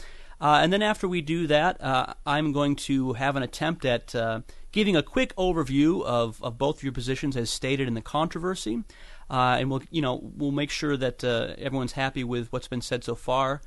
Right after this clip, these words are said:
And then we'll sort of pick up where the controversy left off. So, Professor Seerveld, I wonder if we can start with you, if you'd give us a little background about yourself and, uh, how it is that you've found yourself to be doing work in the issue, uh, and issues of the arts.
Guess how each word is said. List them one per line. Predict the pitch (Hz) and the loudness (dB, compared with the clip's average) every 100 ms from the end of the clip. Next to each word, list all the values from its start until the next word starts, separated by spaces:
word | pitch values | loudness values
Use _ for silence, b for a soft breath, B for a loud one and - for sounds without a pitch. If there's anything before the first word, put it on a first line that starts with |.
| b b b b - | b b b b -8
And | 127 127 123 | -2 0 2
then | 139 160 | 0 2
we'll | 160 156 156 | 2 2 -2
sort | - 147 | -4 -4
of | |
pick | - 170 | -4 -2
up | 170 | -2
where | 160 | -2
the | 139 | -2
controversy | 156 156 143 151 - | -4 -4 -6 -6 -6
left | 143 143 - | -4 -4 0
off. | 180 131 - | 2 2 2
So, | - 156 - B B B | 0 0 0 B B B
Professor | 170 220 220 196 156 | -2 2 2 2 0
Seerveld, | - 233 226 160 143 156 | 0 0 0 4 4 4
I | |
wonder | 151 170 185 170 - | 4 2 2 0 0
if | 151 - | -2 -2
we | 160 | 0
can | 143 | 0
start | - 156 143 | 4 2 4
with | 135 | 0
you, | 151 180 | 0 2
if | 165 - | 0 0
you'd | 127 | -2
give | 131 143 | 0 -2
us | 143 | -4
a | |
little | 147 151 | -4 -2
background | 117 135 135 143 131 | 2 0 2 0 2
about | 113 131 139 | 2 2 0
yourself | 135 - 143 160 - - | -4 0 2 0 -4 -6
and, | 127 120 113 - | -2 -2 -2 -4
uh, | 117 113 - | -4 -4 -6
how | - 143 | -2 0
it | 143 | 0
is | 135 | -2
that | 131 120 | -4 -4
you've | 127 120 - B B B | -6 -6 -10 B B B
found | - 135 139 131 | 0 2 2 0
yourself | - 131 127 - | 0 2 2 -2
to | 113 | -4
be | 117 | -4
doing | 113 127 117 | -2 -2 0
work | 113 113 - | 0 -2 -4
in | 117 110 110 - - | -6 -4 -4 -8 -8
the | 127 113 | -6 -4
issue, | 113 117 113 113 | -4 -6 -6 -6
uh, | 120 113 113 | -4 -4 -4
and | 123 113 - | -6 -8 -8
issues | - 131 127 | -6 -4 -2
of | 117 | -2
the | 113 | 0
arts. | 120 - - - | -2 -2 -8 -16